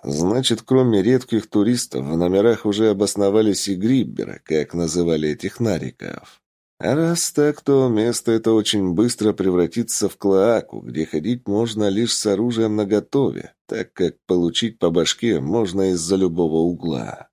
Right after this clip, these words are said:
Без дозы грибберов жутко ломает, и они готовы на всё, чтобы раздобыть деньги на порцию своей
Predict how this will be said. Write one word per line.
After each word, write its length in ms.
Без 340
дозы 420
грибберов 680
жутко 400
ломает, 640
и 80
они 340
готовы 440
на 180
всё, 300
чтобы 360
раздобыть 680
деньги 380
на 160
порцию 460
своей 420